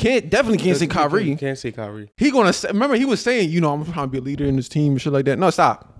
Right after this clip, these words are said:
Speaker 1: No, you're not.
Speaker 2: No.
Speaker 1: You wanna sage the fucking locker room.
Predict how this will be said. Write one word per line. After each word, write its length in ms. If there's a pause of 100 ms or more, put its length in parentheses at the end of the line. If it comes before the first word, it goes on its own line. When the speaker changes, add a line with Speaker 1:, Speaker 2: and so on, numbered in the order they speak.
Speaker 1:
No, 60
you're 100
not. 140 (300)
Speaker 2:
No. 280 (280)
Speaker 1:
You 80
wanna 160
sage 320
the 80
fucking 340
locker 200
room. 340